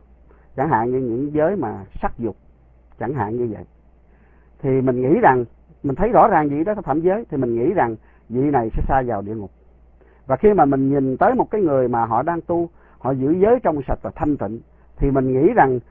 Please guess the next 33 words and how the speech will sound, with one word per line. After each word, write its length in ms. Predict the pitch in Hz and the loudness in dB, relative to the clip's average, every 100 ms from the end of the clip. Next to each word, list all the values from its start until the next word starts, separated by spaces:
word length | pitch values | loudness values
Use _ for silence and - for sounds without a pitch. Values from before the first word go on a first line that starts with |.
| - 120 | -12 -4
người 180 | 131 | -2
này 200 | 127 117 - | -2 -4 -6
sẽ 80 | 151 | -6
nhập 140 | 135 - | -8 -6
niết 180 | 160 - | -8 -6
bàn. 200 | 107 101 - _ _ _ - _ _ _ _ - | -8 -10 -20 _ _ _ -20 _ _ _ _ 0
Nhưng 200 | 190 190 | 4 6
mà 140 | 139 | 6
ở 140 | 131 196 | 6 8
đây 260 | 185 175 147 | 6 6 2
thì 80 | |
Ngài 200 | 139 127 | 2 2
Văn 180 | 127 156 | 2 -2
Thù 260 | 147 120 117 | -2 -2 0
nói 260 | 127 233 208 | 0 0 -2
về 160 | 127 | -4
pháp 280 | - 180 - | -2 -2 0
giới 220 | 180 254 | 6 6
cao 240 | 269 165 135 | 6 2 2
thượng 320 | 117 110 123 - | -2 -6 -6 -8
của 60 | 127 | -4
pháp 180 | 175 - | -4 -4
tâm 180 | 131 107 | -6 -6
bình 160 | 95 | -10
đẳng. 140 | 92 90 - _ _ _ - _ _ _ _ - | -12 -16 -20 _ _ _ -20 _ _ _ _ -10
Quý 100 | 131 | -6
vị 140 | 113 | -4
nghe 240 | 120 117 | -4 -4
thầy 180 | 113 104 | -6 -8
nói 140 | 95 - | -8 -8
cho 100 | 127 | -8
kỹ 100 | 95 | -8
nghe. 260 | 107 147 | -6 -4